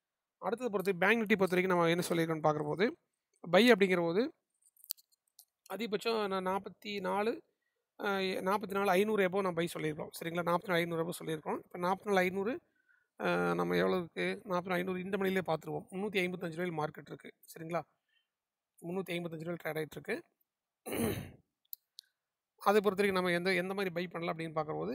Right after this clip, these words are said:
நம்ம வந்து ஒரு நானூறு above வந்து பை பண்ணிக்கலாம். சரிங்களா? ஃபோர் ஹண்ட்ரட் ருப்பீஸ் வந்து பை பண்ணிக்கங்க. இது ஒரு சிக்ஸ் தௌசண்ட் ஒரு லாட்டுக்கு ஆகும். சரிங்களா? அது stop loss வைக்க வேண்டாம். சிக்ஸ் தௌசண்ட் வச்சுக்கோங்க. next வீக் position hold பண்ணிக்கங்க. call option பொறுத்த வரைக்கும்.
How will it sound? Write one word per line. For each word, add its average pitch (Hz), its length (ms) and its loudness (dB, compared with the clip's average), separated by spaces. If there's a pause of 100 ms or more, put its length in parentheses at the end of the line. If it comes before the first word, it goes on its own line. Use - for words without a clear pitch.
(100)
நம்ம 185 220 0
வந்து 185 200 2 (100)
ஒரு 180 140 2
நானூறு 202 440 2
above 196 240 2
வந்து 196 180 0
பை 175 120 0
பண்ணிக்கலாம். 156 420 -8
சரிங்களா? 160 320 -6
ஃபோர் 196 140 0
ஹண்ட்ரட் 185 180 -2
ருப்பீஸ் 180 240 0
வந்து 175 100 -4
பை 160 140 -2
பண்ணிக்கங்க. 165 400 -4 (300)
இது 190 140 -6
ஒரு 190 80 -6
சிக்ஸ் - 220 -10
தௌசண்ட் 202 340 -4
ஒரு 180 160 -2
லாட்டுக்கு 165 260 0
ஆகும். 147 340 0
சரிங்களா? 170 320 0 (420)
அது 180 100 -6
stop 185 260 4
loss 196 120 4
வைக்க 170 180 -4
வேண்டாம். 165 180 10
சிக்ஸ் - 200 -4
தௌசண்ட் 190 240 -4
வச்சுக்கோங்க. 240 320 -4
next 185 240 -2
வீக் 214 200 0
position 185 280 -6
hold 190 240 2
பண்ணிக்கங்க. 165 380 -6
call 165 180 -2
option 160 260 -4
பொறுத்த 147 160 -8
வரைக்கும். 214 280 -8